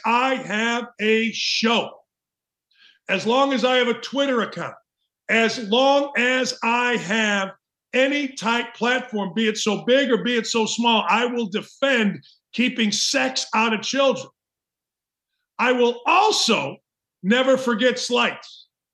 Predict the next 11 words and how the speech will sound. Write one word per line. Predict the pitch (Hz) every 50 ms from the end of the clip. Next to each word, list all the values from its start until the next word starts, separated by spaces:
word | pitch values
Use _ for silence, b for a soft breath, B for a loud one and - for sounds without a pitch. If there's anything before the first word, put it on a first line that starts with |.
| _ _ _ _ _ _ _ _ _ _ _ _ _ _
Jordan | - 131 220 262 277 285 277
Bohannon | 247 262 254 226 233 254 262 262 262 247 247
of | 240 247
Iowa | 247 254 254 247 233 202 170 143 - - _ _ _
begs | - 262 285 320 311 233 - 202
me | 208 165 131 - - _ _ _ _ _ _ _ _ _ _ _ _ -
to | 196
come | 196 - 214 240 233 226
on | 233 233 220
his | 196 202 220 208
podcast. | - - 202 220 208 196 202 - - 190 170 165 - -